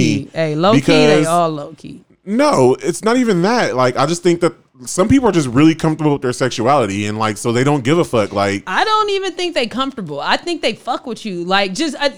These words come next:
Speaker 1: just like I said before, I think they fuck with you, and they're willing to, like, be okay with that, despite what that might come with.
Speaker 2: Okay.
Speaker 1: But, like, I really think most fr-, uh, masculinity is fragile. Oh, am I not supposed to cuss?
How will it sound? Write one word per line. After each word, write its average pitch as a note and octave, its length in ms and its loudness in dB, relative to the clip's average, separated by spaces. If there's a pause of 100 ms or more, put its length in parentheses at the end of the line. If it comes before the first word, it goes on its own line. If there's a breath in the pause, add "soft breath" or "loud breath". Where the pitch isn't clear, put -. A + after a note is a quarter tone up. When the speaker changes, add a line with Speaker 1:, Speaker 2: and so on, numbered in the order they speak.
(120)
Speaker 1:
just F4+ 180 -6
like F4 140 -2
I E4+ 80 -2
said E4 240 -8
before, G#3+ 400 -6
I G#3 100 0
think D#4+ 180 -4
they A#3+ 140 -2
fuck C#4 320 -4
with D4+ 160 -8
you, E4 280 -6 (280 loud breath)
and A#3 180 -2
they're A#3 200 2
willing C4 600 2
to, A#3 180 -4
like, F3+ 580 -4 (260)
be B3 220 -2
okay A3 440 -2
with C#4 200 -8
that, C#4+ 340 0 (400)
despite G3 540 -6
what G3+ 220 -6
that F#3+ 180 -2
might E3+ 260 -12
come A3 320 -6
with. D3+ 320 -14
Speaker 2:
Okay. F#2 420 -4
Speaker 1:
But, A3+ 160 -2
like, G3+ 380 -2
I A3 100 2
really D4+ 280 -4
think C4 200 -6
most G#3+ 400 -4 (500)
fr-, G#3 100 -14 (120)
uh, E3+ 320 -4
masculinity G#3+ 720 -6
is D3+ 120 -12
fragile. D#3+ 600 -10
Oh, D3+ 360 -4 (280)
am G#3+ 140 -6
I C#4 60 -2
not F4+ 160 -8
supposed F4 220 -10
to D4+ 100 -12
cuss? C#4 340 -14